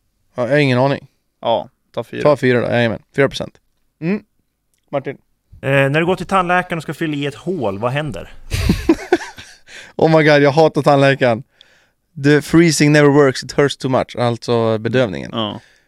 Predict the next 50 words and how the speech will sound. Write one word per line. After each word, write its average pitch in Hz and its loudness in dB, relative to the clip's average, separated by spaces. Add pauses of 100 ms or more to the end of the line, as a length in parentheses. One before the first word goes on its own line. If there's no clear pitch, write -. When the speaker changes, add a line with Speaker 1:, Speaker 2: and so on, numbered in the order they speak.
(100)
Speaker 2:
The 131 -8
freezing? - -4
Speaker 1:
Eh, - -14 (140)
vad - -8
Speaker 3:
Jag 160 2
Speaker 1:
står 131 0
Speaker 3:
tror 143 4
Speaker 1:
det 135 6
Speaker 3:
det 127 6
Speaker 1:
då? - -
Speaker 3:
är 117 0
nå-, 117 0
det 117 -4
ska 117 -8
stå 117 -8
bedövning 107 -8
eller 104 -12
någonting 101 -12
säkert. 107 -4
Speaker 1:
Ja, 113 0
okej. 120 -8 (920)
"De 151 2
fyller 160 4
cavity 143 0
och 131 0
jag 127 2
går 127 0
hem." 131 -4
Alltså, 120 -14
de 117 -14
fyller 120 -8
håret, 127 -10
antar 101 -12
jag. - -14 (680)
"Min 123 0
mun 147 2
går 139 4 (300)
all 127 2
numb 127 2
and 123 2
I 123 2
drool 127 0
<laughs> - 2
all 220 4 (120)
over - 2
myself - -2 (100)
for - -12
the - 0
rest - -6
of 285 -10